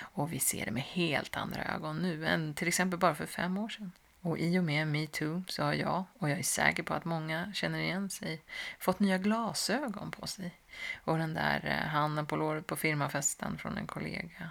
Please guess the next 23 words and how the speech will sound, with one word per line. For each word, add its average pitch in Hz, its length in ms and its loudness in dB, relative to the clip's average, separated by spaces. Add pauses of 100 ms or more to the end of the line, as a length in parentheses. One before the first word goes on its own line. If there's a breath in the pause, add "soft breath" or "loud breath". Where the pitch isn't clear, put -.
(140)
Eller 147 200 2
något 143 200 -2
konstigt - 340 -2
sexskämt - 880 0
i 170 40 -10
fikarummet. 180 840 -4 (440 loud breath)
Eller 139 280 -2
de 143 140 -4
där 98 400 -2 (300)
obehagliga - 580 -4
blickarna 160 500 -2
i 143 40 -2
kön 147 500 -4
på 151 120 -8
mataffären. 156 640 -4 (680)
Det - 120 -4
är 156 40 -2
fan 180 200 2
inte 170 160 0
okej 220 360 0
längre. 170 400 -2 (1200 loud breath)
Och 180 180 8
nu 170 320 4